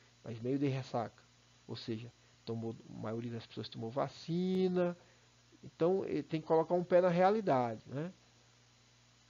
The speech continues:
Então, a encorajar a população a voltar, imaginando que, eh, passada a pandemia, o pessoal vai ficar com cuidado ainda, e se eu estiver,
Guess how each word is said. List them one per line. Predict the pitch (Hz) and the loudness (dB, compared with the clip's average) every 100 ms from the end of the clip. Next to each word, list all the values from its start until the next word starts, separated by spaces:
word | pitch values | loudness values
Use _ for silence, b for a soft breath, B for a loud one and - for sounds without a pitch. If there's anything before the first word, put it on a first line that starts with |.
| _ _ _ - 143 | _ _ _ -12 -10
Então, | 123 - 131 | -8 -4 -2
a | 113 151 | -2 -2
encorajar | 151 165 156 147 156 | 0 2 4 4 2
a | |
população | - 143 147 135 156 | 0 -4 -4 0 0
a | |
voltar, | 139 175 151 165 160 156 - | 0 -2 0 2 2 2 -2
imaginando | 156 156 151 139 139 135 | 2 4 2 0 -2 -2
que, | 135 131 b b b b b _ - | -8 -10 b b b b b _ -6
eh, | 117 117 113 107 - | -2 0 -2 -2 0
passada | 151 - 160 151 | 0 2 2 2
a | |
pandemia, | 139 151 143 139 147 | 2 0 2 2 2
o | - _ | -2 _
pessoal | - 123 127 | -8 -2 -2
vai | 127 | -2
ficar | - 120 | -6 -8
com | - | -8
cuidado | 127 139 135 143 165 165 160 151 | -8 -4 2 4 4 4 4 2
ainda, | 123 147 170 170 | -2 -2 -2 -2
e | 165 202 | -2 -2
se | - | 0
eu | |
estiver, | 190 - 170 175 175 170 | 0 -2 0 4 4 4